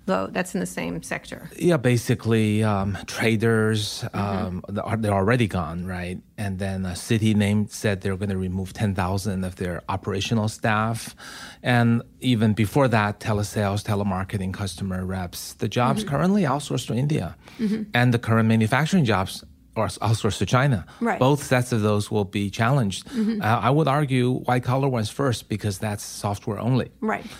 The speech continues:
Speaker 2: So that's a lower left
Speaker 1: So
Speaker 2: quadrant.
Speaker 1: name those jobs, lawyers, possible doctors,
Speaker 2: N-,
Speaker 1: or
Speaker 2: not, not yet. No,
Speaker 1: Not
Speaker 2: the,
Speaker 1: yet.
Speaker 2: the lower left corner, those are more the inspection,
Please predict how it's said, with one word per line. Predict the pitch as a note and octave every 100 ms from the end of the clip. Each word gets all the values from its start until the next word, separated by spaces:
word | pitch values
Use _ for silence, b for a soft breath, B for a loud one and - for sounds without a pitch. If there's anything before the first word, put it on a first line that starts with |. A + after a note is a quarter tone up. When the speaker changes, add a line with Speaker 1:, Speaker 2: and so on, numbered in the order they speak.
| B B B
Speaker 2:
So | -
that's | A#2 D#3 E3+
a |
lower | C3 C3 C3
left | B2+
Speaker 1:
So | B2
Speaker 2:
quadrant. | A#2 A#2 -
Speaker 1:
name | A#3+
those | A3+ F#3 F#3
jobs, | - - -
lawyers, | A3+ F3 F3+ G3 - -
possible | - F3+ F3+ A3+
doctors, | G3 F#3 G3 F3+ - C3+ -
Speaker 2:
N-, | C3
Speaker 1:
or | C3+ B2+ A#2 A#2 A2+
Speaker 2:
not, | A2+ A2
not | G#2
yet. | F#2 - G2+
No, | F#2+
Speaker 1:
Not | G#2
Speaker 2:
the, | G2
Speaker 1:
yet. | G2
Speaker 2:
the | A#2 C3+
lower | F3+
left | D3 D3+ D3+
corner, | - A2 F#2+ F#2
those | F2+ A2+ B2+
are | A#2+ A2
more | G#2+ G#2+ G2+
the | F#2+ F#2+ F#2
inspection, | - G2 - F#2+ - A#2